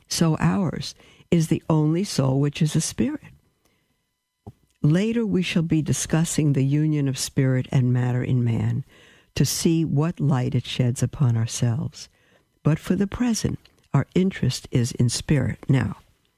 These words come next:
you're listening to this, and some of you, for a couple of sentences, are saying, "What? What does that mean? What does that say?" You see what I mean? We could ne-, this is for beginners, and yet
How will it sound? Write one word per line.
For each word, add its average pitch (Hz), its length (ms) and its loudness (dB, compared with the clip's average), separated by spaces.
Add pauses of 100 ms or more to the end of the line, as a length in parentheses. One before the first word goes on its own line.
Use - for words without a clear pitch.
(920)
you're 170 220 2
listening 156 400 0
to 143 140 0
this, 139 320 0
and 123 180 0
some 165 220 2
of 147 100 0
you, 139 240 0
for 139 160 0
a 131 60 -2
couple 156 320 0
of 131 240 -2
sentences, 147 500 0
are 127 80 2
saying, 120 300 0
"What? 160 560 0 (420)
What 147 180 0
does 196 140 0
that 170 220 -2
mean? 160 280 2
What 160 120 0
does 190 160 -2
that 165 200 -2
say?" - 220 -2
You 131 80 0
see - 160 -2
what 233 140 -2
I 226 60 -2
mean? 226 320 -2 (640)
We 175 120 2
could 160 220 0
ne-, 156 360 0
this 202 280 0
is 208 100 -2
for - 160 -4
beginners, 220 640 -2 (560)
and 165 220 4
yet 190 280 -2